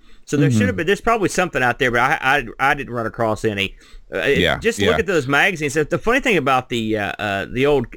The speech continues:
Speaker 1: uh, Coco magazines, a lot of them just didn't, unlike, say, in the U K, they just didn't put, they didn't give game scores. They,
Speaker 2: Right.
Speaker 1: so I,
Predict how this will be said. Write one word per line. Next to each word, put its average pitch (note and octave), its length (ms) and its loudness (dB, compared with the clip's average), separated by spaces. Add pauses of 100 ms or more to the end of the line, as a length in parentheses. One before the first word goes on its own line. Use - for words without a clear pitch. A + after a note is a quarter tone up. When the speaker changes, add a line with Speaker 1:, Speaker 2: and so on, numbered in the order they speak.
Speaker 1:
uh, A2 180 0
Coco - 380 -2
magazines, C3 340 -4
a B2+ 60 -2
lot G3 100 2
of G#3 40 2
them D3+ 40 -4
just A2+ 160 -8
didn't, B2+ 320 -2 (460)
unlike, F3 360 2
say, D3+ 200 2
in C3 80 -2
the B2 60 -2
U C#3+ 180 2
K, E3+ 260 0
they C#3+ 80 4
just E3 160 -4
didn't C3+ 200 -4
put, - 260 2
they D#3+ 100 0
didn't F3+ 240 -2
give D#3+ 300 2
game C#3+ 280 0
scores. F3 680 -2 (560)
They, - 100 2
Speaker 2:
Right. A#2+ 160 2
Speaker 1:
so E3 120 4
I, E3+ 180 4